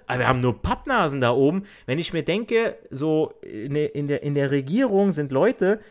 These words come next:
die können nicht mal ganz gewöhnliche Fachfragen beantworten, sondern weichen diesen Fragen einfach nur aus und erklären irgendeine Scheiße drumrum und kommen nicht auf den Punkt. Ah ja, wer nix drauf hat, geht in die Politik.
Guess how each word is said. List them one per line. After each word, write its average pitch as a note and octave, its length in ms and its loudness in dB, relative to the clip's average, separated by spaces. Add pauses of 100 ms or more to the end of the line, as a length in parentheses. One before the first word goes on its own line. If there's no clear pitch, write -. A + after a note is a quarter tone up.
die B2 140 -10
können F#3 240 0
nicht G3+ 180 -2
mal F#3 220 0 (180)
ganz F#3+ 500 -4 (540)
gewöhnliche F#3 880 0 (340)
Fachfragen D3+ 840 -2
beantworten, D#3+ 1120 -2 (760)
sondern D#3 300 0
weichen F3+ 380 0
diesen D#3+ 240 -6
Fragen D#3+ 420 -2
einfach G3+ 420 -2
nur D3+ 220 0
aus F#3+ 260 4
und D#3+ 100 -8
erklären D#3 460 -4
irgendeine G3 680 -2
Scheiße F#3+ 500 0
drumrum D#3 560 0
und D3+ 140 -4
kommen F#3+ 220 -2
nicht F#3+ 160 -2
auf D#3 160 0
den C#3+ 120 -8
Punkt. G3+ 380 0 (800)
Ah C3 100 -2
ja, D3 300 2
wer D3 120 6
nix G#3 240 -2
drauf F#3+ 280 4
hat, G3 160 2
geht E3 180 2
in E3 60 -2
die D#3+ 100 -2
Politik. D3 640 -2